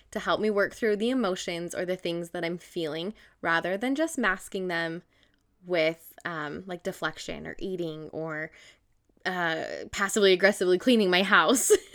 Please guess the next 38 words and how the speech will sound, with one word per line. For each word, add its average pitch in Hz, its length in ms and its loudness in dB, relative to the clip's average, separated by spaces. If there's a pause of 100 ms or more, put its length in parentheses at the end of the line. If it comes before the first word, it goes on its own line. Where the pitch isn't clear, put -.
<laughs> - 300 0
something 254 360 2
like 214 180 0
that, 190 200 2
right? 185 180 0
So 190 140 0
I've 190 100 0
learned 202 300 0 (580)
to 226 200 -2
actually 185 440 0
face 302 320 0
those 190 260 0
and - 140 -8
ask - 200 -2
some 196 120 -8
questions. - 500 -14 (240)
So 202 320 4
here 240 300 2
are 359 60 2
some 320 200 0
that 311 120 4
I 208 120 6
ask 254 240 0
myself, 196 640 2 (360)
and 190 580 2
if - 160 -4
they're 180 160 2
helpful 220 400 -2
for 254 120 -2
you, 226 260 4
if 247 120 0
you 202 100 0
ever 196 160 -2
find 180 300 -2
yourself 339 520 4
in 233 140 -2
a 240 80 0
similar 220 560 0